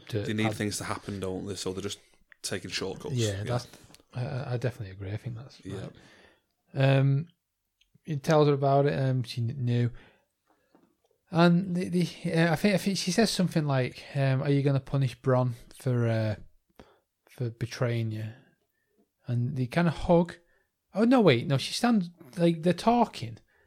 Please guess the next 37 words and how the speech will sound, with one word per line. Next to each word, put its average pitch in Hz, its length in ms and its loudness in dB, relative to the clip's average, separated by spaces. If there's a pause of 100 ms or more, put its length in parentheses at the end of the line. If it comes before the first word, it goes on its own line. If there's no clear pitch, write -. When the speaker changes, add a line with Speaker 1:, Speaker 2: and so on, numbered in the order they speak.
(420)
Speaker 1:
and 156 280 2
Cersei 202 420 2
actually 165 180 -4
says, 180 300 4
like, 147 460 2 (520)
um, 127 520 2
well, 135 320 0 (240)
it, 170 180 -16 (200)
it, - 220 -12
I 143 40 -6
can't 180 260 2
remember 165 300 0
exactly 156 360 2
what 147 120 4
she - 80 -10
does, 156 160 4
but 120 160 -4
she 131 120 -4
implies 139 400 0
that - 100 -12
she's 117 140 -10
pregnant, 120 560 -2 (1400)
and 117 300 0
Jaime's 117 300 2
like, 113 240 -2 (420)
"Who 123 80 -4
are - 20 -2
you 120 120 -2
gonna 117 160 -2
tell 117 200 -6
us 107 80 -6
the 107 100 -10
father?" 113 580 -6
And 113 140 -6
she's 107 180 -12
like, 107 240 -12 (1160)
"You." 117 240 -6